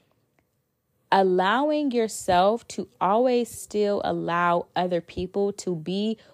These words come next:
who they are as an individual, and not always seeing the person as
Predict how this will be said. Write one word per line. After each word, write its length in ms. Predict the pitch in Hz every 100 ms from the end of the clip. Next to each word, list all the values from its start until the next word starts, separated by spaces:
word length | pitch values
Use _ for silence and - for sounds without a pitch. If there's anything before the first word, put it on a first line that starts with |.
| _
who 240 | - 220
they 280 | 190 180 175 -
are 460 | 160 165 170 180 - _ _ -
as 280 | 175 180 175
an 120 | 160 -
individual, 1000 | 165 165 160 151 156 156 151 123 - - _ _ -
and 180 | 190
not 240 | 196 202 226
always 360 | 226 226 214 202
seeing 480 | - 170 170 185 202 - _ _
the 160 | - 175
person 580 | - 180 180 - 196 196
as 340 | - 170 165